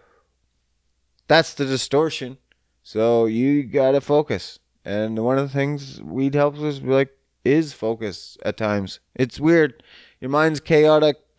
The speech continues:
but it can also help focus. Um, it's all fucky.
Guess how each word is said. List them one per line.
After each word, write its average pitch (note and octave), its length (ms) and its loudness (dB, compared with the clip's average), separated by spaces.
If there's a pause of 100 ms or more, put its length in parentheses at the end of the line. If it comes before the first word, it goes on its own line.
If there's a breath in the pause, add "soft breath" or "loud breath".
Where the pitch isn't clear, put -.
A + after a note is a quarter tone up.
(200)
but C#3 360 2
it B2 140 0
can B2+ 160 0
also B2 300 0
help A2+ 240 -2
focus. F#2+ 440 -6 (920)
Um, F2 520 -8 (3750)
it's A2 180 -6
all G2 140 0
fucky. - 380 -12